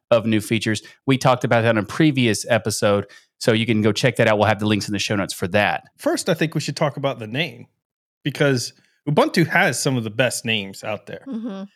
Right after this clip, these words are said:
Speaker 3: Yeah.
Speaker 2: I think. And Mantic
Speaker 1: I
Speaker 2: Minotaur is a really good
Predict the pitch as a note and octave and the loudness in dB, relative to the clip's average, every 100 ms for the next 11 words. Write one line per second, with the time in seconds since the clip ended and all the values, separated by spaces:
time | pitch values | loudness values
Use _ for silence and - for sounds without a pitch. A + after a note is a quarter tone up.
0 | _ C#4 G3+ F#3 D#3+ D#3+ G2+ G2 - C3 | _ -12 -6 0 0 -2 -8 -10 -8 0
1 | C3 D#3+ D#3+ F3+ - D3 D#3 D#3 B2+ A2 | 2 4 2 0 0 2 2 2 2 2
2 | G2+ A2+ - _ _ - B2+ B2 A2+ C3 | 0 -6 -14 _ _ 0 2 2 -2 -2
3 | C3 A#2 B2 C3+ C3+ B2 A#2+ B2 A#2 A2 | 0 0 2 4 4 2 -2 2 2 2
4 | A2 | -4